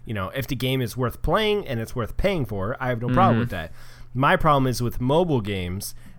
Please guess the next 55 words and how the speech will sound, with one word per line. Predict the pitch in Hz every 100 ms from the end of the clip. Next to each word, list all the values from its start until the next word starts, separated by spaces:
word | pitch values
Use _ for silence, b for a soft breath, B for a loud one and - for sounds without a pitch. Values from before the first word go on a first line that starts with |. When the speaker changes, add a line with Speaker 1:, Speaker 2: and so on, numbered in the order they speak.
| -
Speaker 1:
I | 113
just | 131 123 110
never | 127 131 135
really | 120 120
feel | 107 117 104
like | 101
I'm | 110 104
getting | 98 95 95
anything | 95 101 110
out | 180
of | 120
it. | 87 -
A |
lot | 113 120 120
of |
the | 110
times | 110 104 101
Speaker 2:
Yeah. | 113
Speaker 1:
it's | 104
just | 107
like, | 120 104 - b b -
pay | - 147
five | 131 139 123
dollars | 156 190 156 120 127 - -
and | 123
you're | 127 131 -
automatically | 127 131 123 123 123 123 113 107 - b b b b - - - -
a | 120
hundred | 131 151
percent | 120 120 127 110
better | 170 139 113 117
than | 123 127
anyone | 123 120 117 120
who | 147
hasn't | 139 214 143 113
paid | 110 92
five | 101 92
dollars. | 90 73 53 - - -
Speaker 2:
Yeah, | 107 92
and | -
that's | 131 127
Speaker 1:
You | 139
Speaker 2:
just |
Speaker 1:
know | 127
what |
I | 147
Speaker 2:
buy |
to | 127
Speaker 1:
mean? |
Speaker 2:
win, | 104 101 101
and | 110
no | 117
one | 120
likes | 113 101 -
that. | - -